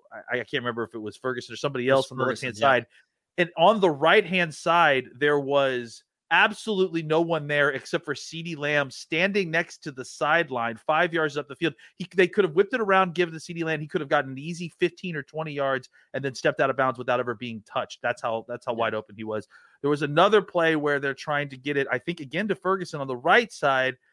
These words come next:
Speaker 1: And on the field side, on the larger open space, the Cowboys had a two-on-one zone with Pollard in the flat and, and CeeDee Lamb u-,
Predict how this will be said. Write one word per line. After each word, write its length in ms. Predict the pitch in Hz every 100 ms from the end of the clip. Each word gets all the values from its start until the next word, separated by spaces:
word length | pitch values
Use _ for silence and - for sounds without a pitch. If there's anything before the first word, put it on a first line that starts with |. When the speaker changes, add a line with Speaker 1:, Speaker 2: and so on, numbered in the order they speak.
| _ _
Speaker 1:
And 80 | 147
on 160 | 151 151
the 100 | 131
field 600 | - - 269 349 302 190
side, 400 | 277 240 151 110
on 180 | 151 160
the 100 | 160
larger 760 | 147 165 202 247 202 226 214
open 340 | 175 196 202 175
space, 600 | - 196 160 123 - - _ _ _
the 60 | 143
Cowboys 560 | - 202 220 214 196
had 160 | 196 190
a 60 |
two-on-one 1120 | 151 - 226 240 254 190 196 180 143 165 185 175
zone 580 | 127 160 180 135 123
with 240 | 123 135 - -
Pollard 460 | - 180 202 208 190
in 60 |
the 80 | 165
flat 440 | - 156 147 139 139 _ _ -
and, 180 | 135 -
and 180 | 143 131
CeeDee 400 | - - 190 196
Lamb 300 | 175 180 160
u-, 160 | 147